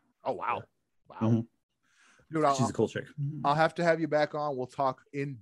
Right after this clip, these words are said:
Speaker 1: depth about Sapphire
Speaker 2: Yeah.
Speaker 1: S-, Sapphire Spectre. Like, I wanna, uh, we'll,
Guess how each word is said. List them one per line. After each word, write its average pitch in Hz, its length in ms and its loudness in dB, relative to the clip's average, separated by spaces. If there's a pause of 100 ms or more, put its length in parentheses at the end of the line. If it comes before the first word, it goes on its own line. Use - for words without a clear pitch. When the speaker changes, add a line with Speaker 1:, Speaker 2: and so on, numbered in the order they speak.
Speaker 1:
depth 135 340 0
about 123 220 0 (100)
Sapphire 427 420 -2
Speaker 2:
Yeah. - 380 -12 (160)
Speaker 1:
S-, 110 80 -20
Sapphire 127 360 -8
Spectre. 123 440 -10
Like, 110 160 -10
I 107 80 -10
wanna, 120 400 -6 (460)
uh, 113 280 2 (220)
we'll, 147 240 -4